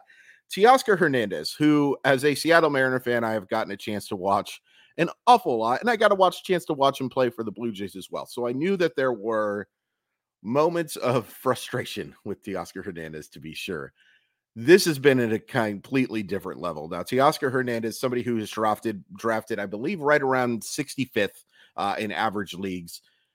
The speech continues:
has been a bit major disappointment. He's hitting two forty-one, two eighty-six, four fourteen with ten homers.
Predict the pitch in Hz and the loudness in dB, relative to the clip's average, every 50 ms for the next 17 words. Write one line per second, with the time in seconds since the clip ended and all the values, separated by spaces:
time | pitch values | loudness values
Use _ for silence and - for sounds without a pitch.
0 | _ _ _ _ _ - - 147 123 127 175 170 160 139 147 147 131 135 143 143 | _ _ _ _ _ -6 -6 -2 2 4 4 4 4 4 2 2 2 2 2 2
1 | 135 113 110 101 107 101 - 107 - - 98 87 87 90 95 98 - 123 110 107 | 2 0 -2 -6 -8 -8 -8 -10 -10 -10 -10 -8 -8 -8 -8 -6 -4 -4 -4 -4
2 | 101 - - - 147 151 135 - 135 135 131 127 117 107 98 107 107 104 104 98 | -6 -10 -10 -8 -8 -8 -8 -4 -2 -2 0 0 -2 -4 -4 -4 -4 -4 -6 -8
3 | - - - 135 135 131 123 123 117 113 - - 107 107 - - - - 107 113 | -8 -6 -2 0 0 0 0 -2 -4 -8 -8 -8 -8 -8 -8 -10 -8 -4 -2 -2
4 | 110 - - 110 110 98 - - - 107 104 101 95 85 87 - _ - - 127 | -2 -2 -4 -4 -4 -6 -6 -8 -8 -6 -4 -6 -6 -8 -10 -12 _ -8 -4 -2
5 | 127 123 107 - 113 107 101 101 101 101 98 - | -2 -2 0 0 0 0 0 -2 -4 -6 -6 -8